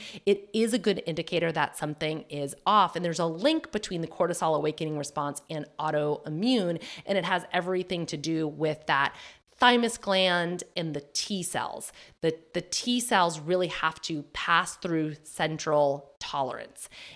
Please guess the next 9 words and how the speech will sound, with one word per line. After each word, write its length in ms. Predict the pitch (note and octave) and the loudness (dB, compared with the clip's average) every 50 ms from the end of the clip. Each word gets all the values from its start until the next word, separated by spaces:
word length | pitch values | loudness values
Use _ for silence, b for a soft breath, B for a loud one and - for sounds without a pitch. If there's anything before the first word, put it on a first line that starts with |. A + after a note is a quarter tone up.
| B _ - | B _ -2
And 680 | G3+ F#3 F3+ F3 F3 F3 E3+ E3+ F3 F3 E3+ E3+ E3+ - - _ _ | 2 2 4 4 4 4 2 2 0 -2 -2 -4 -6 -8 -10 _ _
if 220 | G3 G#3 G#3 G#3 - | 0 0 0 2 0
they 180 | F#3 F3+ F3+ | 2 2 2
fail 420 | - - - G#3+ G#3+ A3+ A#3+ A#3+ G#3+ | 0 0 2 4 4 6 6 6 6
that 280 | G#3+ F3+ E3+ - - | 6 6 6 4 0
test, 340 | - - F3 D#3+ D#3+ - - | 2 4 4 4 4 2 0
then 100 | F3 E3 | -2 -2
a 80 | D#3+ D#3 | -2 -2
rise 1000 | D3+ D3+ D#3 D#3+ E3 F3 G3+ C4 C#4+ C4+ F#3 D3 C3+ C3+ D3 D#3+ F3 - - | -4 -4 -2 2 4 6 6 8 8 6 6 6 4 0 -2 -2 -4 -6 -10